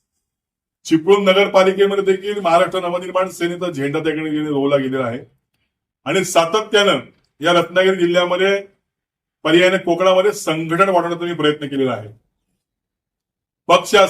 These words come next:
पक्ष म्हणून या कोकणावरती आलेले संकट असतील किंवा या कोकणावरती झालेले आघात असतील, या संदर्भात मी सतत लोकांशी जोडून राहिलेलो आहे. कोरोना महामारीमध्ये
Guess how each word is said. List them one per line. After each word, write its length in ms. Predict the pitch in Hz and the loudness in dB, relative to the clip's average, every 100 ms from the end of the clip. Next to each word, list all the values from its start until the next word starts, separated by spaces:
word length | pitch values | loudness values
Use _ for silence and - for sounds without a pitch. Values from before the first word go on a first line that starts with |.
| - | 2
पक्ष 320 | - 160 - | -4 -2 2
म्हणून 380 | 196 180 135 - _ _ _ _ _ _ _ _ _ _ _ 127 | 2 0 -6 -12 _ _ _ _ _ _ _ _ _ _ _ 0
या 140 | 160 | 2
कोकणावरती 580 | 190 185 180 185 190 185 | 4 2 2 4 4 4
आलेले 400 | 190 175 185 190 | 2 2 2 0
संकट 460 | - 160 165 196 190 | 0 -4 -2 -2 2
असतील 540 | 185 165 175 151 139 - _ _ _ _ _ _ _ _ _ _ _ _ _ _ | 2 2 0 0 0 -14 _ _ _ _ _ _ _ _ _ _ _ _ _ _
किंवा 460 | - 180 190 190 185 | -2 4 6 6 4
या 180 | 175 180 | 2 0
कोकणावरती 480 | 180 180 180 180 180 | -2 -2 -2 -2 -4
झालेले 240 | 160 180 | -4 -2
आघात 340 | 160 165 208 | -2 2 2
असतील, 420 | 208 - 185 143 117 _ _ | 0 -2 -4 -4 -6 _ _
या 200 | 135 165 | -6 -4
संदर्भात 560 | - 170 175 175 185 190 - _ _ _ _ - | -2 -4 -4 0 2 2 -2 _ _ _ _ -12
मी 100 | 170 | -12
सतत 420 | - 185 226 233 - _ | -2 0 2 -2 -6 _
लोकांशी 880 | 143 147 165 170 190 190 - 202 208 | -4 0 2 4 2 2 -6 -10 -10
जोडून 560 | 208 123 117 151 185 214 | -12 -18 -8 0 0 4
राहिलेलो 300 | 190 165 170 | 4 4 2
आहे. 240 | 143 127 117 _ _ _ _ _ _ _ _ _ _ _ | 2 0 -10 _ _ _ _ _ _ _ _ _ _ _
कोरोना 460 | 160 170 190 196 196 | 0 4 4 4 4
महामारीमध्ये 800 | 180 170 185 190 190 170 135 | 2 4 4 4 2 0 -2